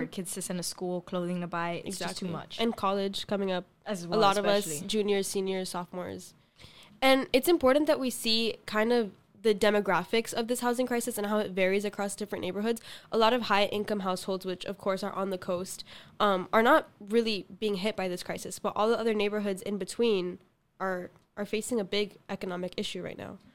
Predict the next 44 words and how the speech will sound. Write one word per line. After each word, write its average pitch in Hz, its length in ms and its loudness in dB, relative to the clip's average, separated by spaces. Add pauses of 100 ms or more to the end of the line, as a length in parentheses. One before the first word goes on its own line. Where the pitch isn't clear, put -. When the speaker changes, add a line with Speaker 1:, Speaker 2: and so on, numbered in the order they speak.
(140)
Speaker 2:
One 285 100 -4
hundred 339 280 -2
percent, 294 380 -4
and 226 280 -2
this 247 120 -8
also 269 280 -6
has 277 140 -4
to 247 60 -8
do 233 200 -6
with 233 160 -4
the 220 80 -6
climate 220 320 -4
gentrification 202 720 -8
going 180 260 -6
on. 175 180 -4
So - 140 -8
as 202 160 -4
you 208 80 -6
mentioned, 202 420 -6
these 190 140 -8
high-income 196 640 -6
neighborhoods 185 580 -6 (460)
along 214 300 0
the 226 60 -6
coastline, 214 460 -4
yes, 196 200 -4
they 214 140 -4
are 190 160 0
being 202 220 -4
faced 190 380 -6
by 175 320 -2 (320)
flooding 202 440 0
and 190 80 -2
rising 185 320 -2
sea 202 160 -6
levels, 208 380 0 (100)
but 208 160 -2
they 220 120 4
are 214 80 0
being 196 220 -4
helped. - 400 -12 (300)
Speaker 1:
Exactly. 226 380 2
Speaker 2:
We 285 60 2
see 285 280 -2